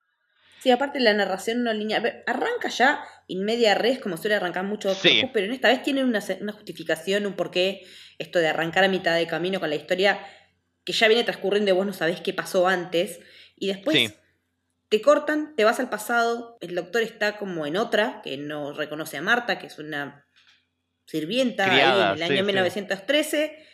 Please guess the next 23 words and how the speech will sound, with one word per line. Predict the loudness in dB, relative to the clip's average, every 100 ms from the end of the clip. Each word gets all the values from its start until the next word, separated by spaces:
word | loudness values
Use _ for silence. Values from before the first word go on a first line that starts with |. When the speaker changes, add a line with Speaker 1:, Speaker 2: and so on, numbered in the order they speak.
| _ _
Speaker 1:
y | -14
como | -6 -4 -4
que | -2 0 0 -2 -4 -20 _ _ _ -8
de | 0 0
a | 2
poco | 0 4
empezás | 4 4 -4 -2
a | -2
armar | 0 0
el | 0
rompecabezas | -2 -2 0 0 0 -4 -6
de | -4
por | 0 0 -2
qué | -8
estamos | -4 -6 -4 -6 -8
en |
esta | -8 -10
situación. | -14 -10 -10 -6 -6 -6 -10 -18 _ _ _ _ _
Y | -6
que | -2
te | 0
vayan, | 0 0 -4
y | -10